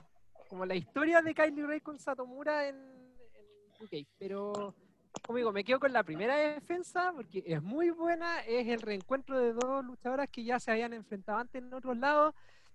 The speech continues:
Kylie Ray se siente como campeona, logra ganar, se la ven-, venden mucho a Satomura en U K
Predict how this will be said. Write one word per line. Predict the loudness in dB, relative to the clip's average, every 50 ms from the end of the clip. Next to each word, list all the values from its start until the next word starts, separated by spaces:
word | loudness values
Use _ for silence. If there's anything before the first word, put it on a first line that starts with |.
| -20 0 4
Kylie | 4 4 4 4 0 4
Ray | 4 4 4 4
se | 2 0 0
siente | 0 2 0 0 0 0 -2 -4
como | -4 -4 -6 -2 0 0 2
campeona, | 2 0 0 0 -4 0 0 2 4 4 4 2
logra | 4 4 6 6 8 8 10 10 10 10
ganar, | 10 6 4 2 2 2 2 2 0 -2 -8 -18 -20 -20 -20 -20 -20 -20 _ _ -20 -6 0
se | 0 4
la | 6 6 6
ven-, | 6 6 4 2 -2 0
venden | 4 4 4 4 2 -2
mucho | -2 -2 0 0 0 0 -2 -2
a |
Satomura | 2 2 2 2 0 -4 -4 0 2 2 2
en | 2 0 -4 -10
U | -6
K | -4 -4